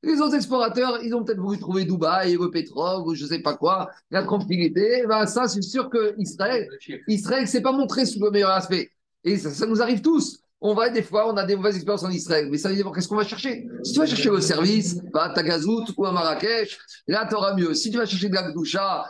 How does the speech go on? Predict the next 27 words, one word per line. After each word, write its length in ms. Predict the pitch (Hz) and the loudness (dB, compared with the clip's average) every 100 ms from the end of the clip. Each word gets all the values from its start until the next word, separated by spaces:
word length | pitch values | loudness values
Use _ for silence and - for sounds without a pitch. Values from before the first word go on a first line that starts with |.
| - - | -14 -4
et 160 | 185 190 | -2 0
tu 100 | 190 | 2
vas 140 | 190 | 2
chercher 720 | 185 180 185 190 185 175 127 - - | 0 0 2 2 4 2 0 -6 -4
des 140 | 185 | 0
yeshivot, 640 | 196 - 170 160 208 202 180 | 0 0 0 0 0 -2 -2
et 100 | 180 | -2
des 120 | 175 | 0
minyanim, 640 | 180 175 160 180 220 202 | 0 0 0 0 0 -2
et 60 | 175 | -4
des 80 | 170 | -4
baté 240 | 165 165 | -4 -2
midrashot, 580 | 175 156 147 170 196 190 | -2 0 -2 -2 -2 -2
et 40 | 165 | -4
du 120 | 165 | -4
chesed, 520 | 160 147 151 202 - - _ | -4 -4 -2 -4 -6 -18 _
peut-être 320 | 214 208 220 | -4 -2 -2
que 320 | - 220 220 208 | 2 4 4 4
là, 140 | 208 | 2
tu 140 | 202 180 | 2 0
verras 320 | 180 185 190 | 2 2 2
un 60 | |
bon 180 | 175 185 | 2 0
côté 240 | 165 165 180 | 0 0 2
des 100 | 156 | 2
Rêtes 200 | 151 143 | 0 -2
Israël. 340 | 123 117 - | -8 -8 -8